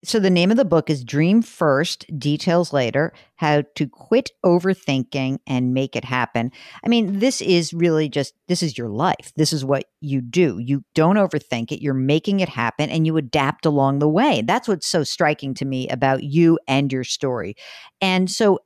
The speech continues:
as this business is beginning, you bootstrap it, right? You don't, you don't have some angel investor. There's not some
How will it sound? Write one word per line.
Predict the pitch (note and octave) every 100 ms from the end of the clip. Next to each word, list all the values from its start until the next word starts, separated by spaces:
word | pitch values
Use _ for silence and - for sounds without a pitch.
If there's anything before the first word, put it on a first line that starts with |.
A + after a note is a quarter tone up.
| -
as | A#3+ C#4+ D#4 G#3+
this | G3 G#3+ - - D3
business | D3 E3+ D#3 E3+ D3+ C#3+ - _
is | D#3+ D3+ C#3+ - - _ _ - D#3
beginning, | D#3 D3+ D3 B2 E2 B1+ F3 _ - _ - E3
you | G3+ G#3
bootstrap | F3+ E4 G4+ - - - -
it, | E2+
right? | C#3+ G#3+
You | C4
don't, | D4+ -
you | C#4
don't | A4+ D4
have | G#3+
some | E3 D#3+ -
angel | D3+ D3 D3 C#3
investor. | B2+ C3+ - B3
There's | B3+
not | C#4 C4
some | A3+ F3+